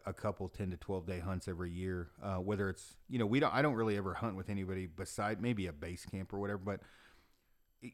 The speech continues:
it, um, it, um, it's not built for everyone.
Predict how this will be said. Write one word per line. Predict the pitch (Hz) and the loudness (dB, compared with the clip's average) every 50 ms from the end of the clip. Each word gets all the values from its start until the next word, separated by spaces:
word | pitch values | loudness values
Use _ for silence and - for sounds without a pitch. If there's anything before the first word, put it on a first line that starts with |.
| - - | -14 -16
it, | 117 113 - _ - | -18 -18 -12 _ -4
um, | 123 117 110 104 101 95 92 90 85 80 76 - - - - - _ _ - - - _ _ _ _ _ _ _ _ _ _ _ _ _ _ _ | -2 0 0 0 -2 -2 -4 -6 -8 -10 -14 -18 -20 -20 -20 -20 _ _ -20 -20 -20 _ _ _ _ _ _ _ _ _ _ _ _ _ _ _
it, | 143 143 131 123 - - | 0 2 2 2 0 0
um, | 117 107 98 95 90 87 87 85 85 78 71 - - - _ _ - - - _ _ - - _ _ - - - - - - - _ _ _ _ _ _ - - _ - | 0 0 0 -2 -2 -4 -4 -6 -6 -8 -10 -14 -20 -20 _ _ -20 -20 -20 _ _ -20 -20 _ _ -20 -20 -20 -20 -20 -20 -20 _ _ _ _ _ _ -20 -20 _ -8
it's | 120 120 - - | -6 -4 0 2
not | 123 123 123 - 95 | 2 2 2 0 -2
built | 98 101 101 - | -4 -6 -6 -6
for | - - 92 82 | -8 -8 -6 -4
everyone. | 87 90 85 87 80 76 80 82 80 82 | -4 -4 -4 -6 -6 -6 -8 -10 -10 -10